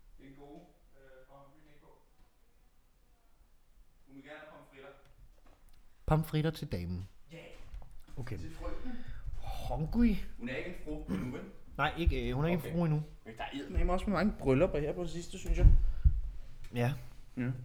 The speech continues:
Speaker 1: Det er bryllupssæson.
Speaker 2: Øh.
Speaker 1: Jeg, jeg, jeg var jo til bryllup i Italien.
Speaker 2: Det har
Speaker 1: Hos
Speaker 2: du
Speaker 1: min
Speaker 2: sagt.
Speaker 1: fætter, der blev gift, ja.
Speaker 2: Det har du
Speaker 1: Jamen,
Speaker 2: sagt.
Speaker 1: det, øh, det ved jeg godt.
Speaker 2: Det har du sagt.
Speaker 1: Det ved jeg godt.
Speaker 2: Bare lige
Speaker 1: I en lille, lille smuk
Speaker 2: Hvad skal
Speaker 1: kirke
Speaker 2: du have,
Speaker 1: i
Speaker 2: Fred?
Speaker 1: Feline.
Speaker 2: Hvad skal du
Speaker 1: Øhm,
Speaker 2: have?
Speaker 1: øh,
Speaker 2: Jeg skal lige, øh, pomfritter. Stor eller lille pomfrit?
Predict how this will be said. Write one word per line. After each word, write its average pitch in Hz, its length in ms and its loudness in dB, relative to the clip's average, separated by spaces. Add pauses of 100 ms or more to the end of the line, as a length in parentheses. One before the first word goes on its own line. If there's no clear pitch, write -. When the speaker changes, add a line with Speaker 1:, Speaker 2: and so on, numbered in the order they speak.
(240)
Speaker 1:
Det 143 160 2
er 127 260 4 (240)
bryllupssæson. 139 680 0 (360)
Speaker 2:
Øh. 110 140 0
Speaker 1:
Jeg, 165 200 8
jeg, 151 180 2
jeg 117 100 -2
var 170 80 0
jo 190 60 -4
til - 120 -4
bryllup 165 340 0
i 175 60 -2
Italien. 180 400 -2 (120)
Speaker 2:
Det - 80 -2 (540)
har 139 60 -2
Speaker 1:
Hos 143 100 0
Speaker 2:
du 147 60 -2
Speaker 1:
min 147 80 4
Speaker 2:
sagt. - 120 -12
Speaker 1:
fætter, 151 300 2
der 175 120 0
blev 139 160 -4
gift, 147 280 -4
ja. 160 40 -2
Speaker 2:
Det 170 80 -2
har 143 80 -4
du 139 60 -2
Speaker 1:
Jamen, 135 140 0
Speaker 2:
sagt. 131 100 -4
Speaker 1:
det, 127 100 -2
øh, 120 80 0
det 131 80 -2
ved 139 140 -2
jeg - 80 -12
godt. - 300 -14
Speaker 2:
Det 135 80 -6
har 139 80 -4
du 123 60 -10
sagt. 127 140 -10 (420)
Speaker 1:
Det 123 60 -12
ved 110 80 -6
jeg 87 100 -8
godt. - 300 -4
Speaker 2:
Bare 117 100 -6
lige 107 200 -8 (140)
Speaker 1:
I - 80 -8
en 110 80 -2
lille, 113 400 6
lille 110 200 2
smuk 123 380 6 (260)
Speaker 2:
Hvad 143 140 6
skal 120 60 10
Speaker 1:
kirke 117 80 8
Speaker 2:
du 135 40 6
have, 143 100 4
Speaker 1:
i 139 40 0
Speaker 2:
Fred? 135 220 2
Speaker 1:
Feline. 117 340 0
Speaker 2:
Hvad 135 180 -2
skal 117 180 -2
du - 40 0
Speaker 1:
Øhm, 143 140 0 (880)
Speaker 2:
have? 92 120 -4 (200)
Speaker 1:
øh, - 60 -4
Speaker 2:
Jeg 131 80 -4
skal 131 140 -4
lige, 113 380 -2
øh, 95 60 -8
pomfritter. 127 1120 -8
Stor 190 300 2
eller 220 120 6
lille 214 180 10
pomfrit? 220 440 4